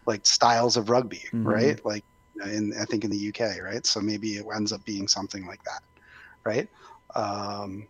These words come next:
Speaker 1: two different sets of rules or codes, right? Um, I don't, I don't know the terminology. I should stop. But,
Speaker 2: <laughs>
Speaker 1: um, the idea, you understand what I'm saying. Is that, like,
Speaker 2: Yeah.
Speaker 1: it, I don't think it necessarily has to be,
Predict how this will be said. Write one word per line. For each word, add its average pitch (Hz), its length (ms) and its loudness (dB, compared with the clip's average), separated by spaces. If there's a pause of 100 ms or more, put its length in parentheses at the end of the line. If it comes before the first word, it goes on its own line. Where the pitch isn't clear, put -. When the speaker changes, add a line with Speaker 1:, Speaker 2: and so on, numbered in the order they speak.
(160)
Speaker 1:
two - 120 -4
different - 280 -2
sets - 240 0
of 104 100 -12
rules 101 320 -12
or - 40 -16
codes, - 520 -4
right? - 220 -10 (220)
Um, 95 300 -8 (680)
I - 100 -8
don't, - 140 -10
I - 40 -8
don't - 100 -10
know - 100 -14
the - 80 -20
terminology. - 460 -12
I - 60 -6
should - 160 0
stop. - 260 -4 (160)
But, 107 180 -2 (260)
Speaker 2:
<laughs> - 220 0
Speaker 1:
um, 110 440 6 (340)
the 170 100 10
idea, 117 280 10
you 131 160 8
understand 127 380 8
what 98 100 -2
I'm 95 80 -4
saying. 101 320 -2
Is 110 100 -4
that, 139 80 2
like, 123 220 8
Speaker 2:
Yeah. 123 60 4
Speaker 1:
it, 123 140 4
I 127 60 10
don't 226 160 10
think 247 100 4
it - 160 -20
necessarily 165 360 4
has 127 320 6
to 120 100 0
be, 110 380 0